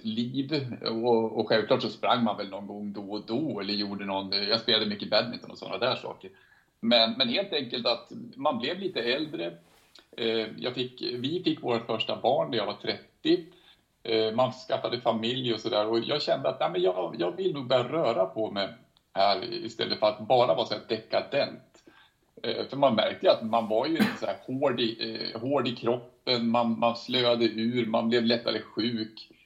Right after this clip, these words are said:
Så egentligen så var det liksom en folkhälsogrej som fick mig tillbaks. Inte det här, "Åh, hur snabbt kan jag springa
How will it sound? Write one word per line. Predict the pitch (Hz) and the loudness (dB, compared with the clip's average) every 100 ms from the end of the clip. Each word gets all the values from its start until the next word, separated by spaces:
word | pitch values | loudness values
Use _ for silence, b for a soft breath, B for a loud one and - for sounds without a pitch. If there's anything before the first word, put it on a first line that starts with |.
| b _ - | b _ 2
Så | |
egentligen | 123 117 - | 4 4 2
så | 190 | 0
var | 165 135 | 2 2
det | |
liksom | 120 117 113 | 2 -2 -4
en | 120 113 110 | -4 -4 -2
folkhälsogrej | 160 131 104 - 123 120 113 123 113 165 220 156 | 2 2 2 -2 2 2 2 2 4 2 2 0
som | 117 104 | -4 0
fick | 185 185 | 0 0
mig | 110 107 | 0 0
tillbaks. | 104 113 - 117 - - | 0 4 6 4 2 -2
Inte | 147 117 117 220 | 4 4 4 6
det | 156 | 6
här, | 117 107 - b b b b _ _ _ _ | 6 4 0 b b b b _ _ _ _
"Åh, | 131 143 101 | 0 0 0
hur | 123 | -4
snabbt | 120 113 - | 0 0 2
kan | 113 | 2
jag | 110 | 2
springa | - 113 110 104 101 95 | 2 0 4 4 4 0